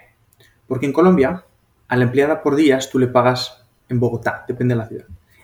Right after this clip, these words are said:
En Bogotá tú le pagas cincuenta mil pesos el día, en promedio, ¿sí? Ogarú, por el hecho de tener la seguridad social,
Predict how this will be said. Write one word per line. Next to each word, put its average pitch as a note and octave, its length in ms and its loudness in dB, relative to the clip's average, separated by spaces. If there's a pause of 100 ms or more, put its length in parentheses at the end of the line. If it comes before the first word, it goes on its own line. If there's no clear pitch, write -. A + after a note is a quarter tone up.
En C3+ 80 -4
Bogotá C3+ 240 2
tú D3+ 120 2
le C#3+ 80 0
pagas C#3 260 -2
cincuenta B2 320 -2
mil B2 120 2
pesos A#2+ 260 -4
el A2 80 -4
día, - 180 -12 (800)
en E3 160 2
promedio, A2+ 320 -4 (500)
¿sí? B2 200 -10 (800)
Ogarú, E3 600 2 (460)
por C#3+ 200 2
el C3+ 120 2
hecho - 400 -2 (260)
de B2 460 0 (300)
tener B2+ 240 0
la A#2 100 0
seguridad B2+ 360 2
social, B2+ 340 -2